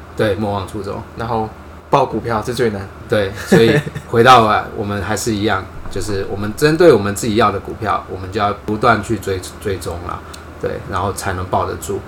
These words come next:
Speaker 2: 嗯。
Speaker 1: 对，那另外刚刚提到，一开始提到我们是什么？要讲卖股票嘛，
Speaker 2: 卖股票。
Speaker 1: 所以我是先讲抱股票嘛。啊，其实抱股票吼，只要抱得住的话，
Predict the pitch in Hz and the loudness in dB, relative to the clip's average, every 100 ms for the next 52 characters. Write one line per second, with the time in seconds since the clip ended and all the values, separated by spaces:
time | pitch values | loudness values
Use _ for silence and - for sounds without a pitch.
0 | - 139 131 120 110 113 - - 131 165 | -6 -4 -2 -2 -4 -8 -10 -4 2 6
1 | 180 170 151 151 156 123 127 131 123 127 | 8 8 8 6 6 4 4 4 4 0
2 | 117 95 110 110 92 90 90 98 95 - | -2 -2 0 0 0 -6 -8 -8 -8 -12
3 | - - - 131 - 90 110 113 - 110 | -16 -12 -6 -4 -4 -2 2 0 0 -4
4 | 117 101 127 110 107 120 101 101 107 110 | 0 2 2 0 2 2 2 0 -2 -2
5 | 104 98 - - 95 - - 104 92 - | -2 -2 -2 0 0 -2 -8 -6 -6 -8
6 | - - - - - 147 147 - 135 180 | -16 -16 -16 -6 -2 0 0 -2 4 6
7 | 135 95 85 120 101 98 92 101 - - | 6 4 0 2 2 0 -6 -8 -12 -18
8 | - - - - - - - - 123 170 | -20 -20 -20 -20 -18 -18 -12 2 4 8
9 | 185 147 123 120 160 117 101 139 107 | 8 8 8 6 4 4 2 2 2